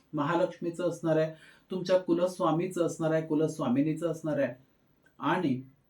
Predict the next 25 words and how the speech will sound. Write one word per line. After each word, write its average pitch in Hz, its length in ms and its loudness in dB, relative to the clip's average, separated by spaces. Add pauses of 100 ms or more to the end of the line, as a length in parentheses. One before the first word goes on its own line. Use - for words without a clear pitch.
जे 160 200 0
संत 170 380 -4
तुम्हाला 139 560 0 (580)
आवडतात, 147 560 2 (360)
ज्यांना 139 360 0
तुम्ही 139 220 -2
मानता, 120 520 -2 (300)
त्यांचंही 139 460 -4
नाव 143 340 -2
तुम्ही 139 200 0
त्याच्यावरती 120 580 -4
लिहायचं 147 280 -2
आहे 180 100 2
नवीन 147 340 -2
पेनानं. 101 420 -4 (440)
आणि 170 240 -2
नवीन, 151 400 2 (800)
अ, 143 40 -6
वहीची 151 600 -2
सुरुवात 135 520 0 (400)
ही 151 100 -4
पूजनानं 160 640 2
तुम्ही 170 180 -4
करायची 151 460 0
आहे. - 200 -8